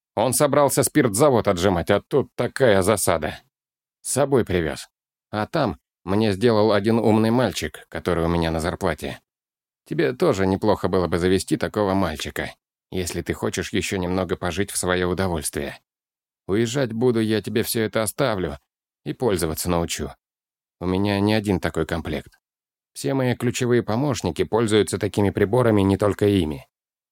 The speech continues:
Существует еще несколько единиц полезной техники. У меня Куратор под боком, а его прослушки я знал еще в казематах базы.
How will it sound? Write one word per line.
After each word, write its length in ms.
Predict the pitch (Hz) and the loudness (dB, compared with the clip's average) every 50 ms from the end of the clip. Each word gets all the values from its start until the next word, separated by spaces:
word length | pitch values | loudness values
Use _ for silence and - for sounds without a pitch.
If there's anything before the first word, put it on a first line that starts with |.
| _ | _
Существует 720 | - - 107 92 - 104 95 - - 127 127 120 107 - | -8 -8 -6 -6 -6 -8 -8 -6 -4 -2 0 0 0 -2
еще 400 | 113 110 117 104 92 - 151 131 | -2 -2 -2 -2 -4 -4 -4 -4
несколько 480 | 117 110 101 92 - - 98 - - 110 | -2 -2 -2 -4 -2 -4 -4 0 0 2
единиц 480 | 107 107 110 104 110 113 117 120 110 | 2 2 0 2 2 2 2 2 -2
полезной 500 | - - 107 101 104 104 95 98 107 101 | 0 0 0 2 2 0 2 2 2 0
техники. 640 | 95 - 113 101 87 - 82 73 - - 78 67 - _ _ _ _ _ _ _ _ _ _ | 2 0 0 0 0 -2 -6 -8 -6 -6 -8 -8 -8 _ _ _ _ _ _ _ _ _ _
У 60 | 90 | -2
меня 320 | 95 98 101 101 98 92 87 | 0 0 2 2 0 0 -2
Куратор 440 | - - 113 104 98 - - 80 78 | -2 0 0 0 0 -2 -4 -4 0
под 180 | - 95 87 | 0 -2 0
боком, 380 | 85 90 82 - - 80 67 - _ _ _ _ _ _ _ _ _ | 2 0 0 0 -2 -6 -6 -6 _ _ _ _ _ _ _ _ _
а 180 | - 80 82 | -4 -2 0
его 260 | 87 92 98 101 113 | 2 2 2 2 2
прослушки 520 | - - 117 104 - - 151 139 - - 135 | 2 0 -2 -2 0 -2 -2 -2 -2 -2 -2
я 220 | 127 123 123 120 | 0 2 2 0
знал 240 | 101 117 123 123 123 | 0 0 0 0 0
еще 320 | 120 107 98 - - 120 | 0 -2 -2 -2 -2 -2
в 80 | 104 - | -2 0
казематах 580 | - 131 104 104 117 113 110 - - 104 85 95 | -2 -2 0 2 0 0 0 0 -2 -4 -4 0
базы. 400 | 104 101 98 87 71 69 73 | 0 0 0 0 -2 -6 -10